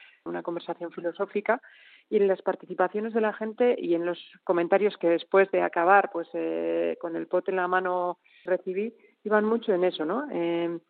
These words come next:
¿cómo cambia todo si realmente reconocemos? Porque además es que es así,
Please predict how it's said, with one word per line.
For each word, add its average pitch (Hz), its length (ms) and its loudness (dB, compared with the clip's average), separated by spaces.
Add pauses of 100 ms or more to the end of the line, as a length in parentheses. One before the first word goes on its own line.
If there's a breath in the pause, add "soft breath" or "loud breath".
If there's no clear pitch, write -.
(200)
¿cómo 220 180 2
cambia 220 680 4
todo 240 320 2
si 165 180 -8
realmente 196 540 -2
reconocemos? 180 760 -2 (100)
Porque 160 200 -8
además 185 260 -4 (120)
es - 120 -20
que 196 100 -4
es 190 140 -4
así, 226 400 -4